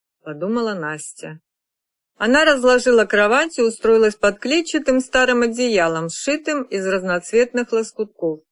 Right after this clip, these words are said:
Все здесь было до боли знакомым.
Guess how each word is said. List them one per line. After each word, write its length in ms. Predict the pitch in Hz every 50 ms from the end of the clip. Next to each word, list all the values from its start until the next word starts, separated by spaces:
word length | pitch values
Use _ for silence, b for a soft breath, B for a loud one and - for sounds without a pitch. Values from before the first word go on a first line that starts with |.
| _ _ _ _ _ _
Все 320 | - - - 277 320 370
здесь 320 | 330 302 - 320 311 285
было 320 | 269 247 285 285 285 277 262
до 180 | 226 208 196
боли 440 | 185 180 175 208 254 302 330 311 302
знакомым. 960 | 285 285 254 247 247 247 240 - - 185 175 165 160 156 156 156 160 165 165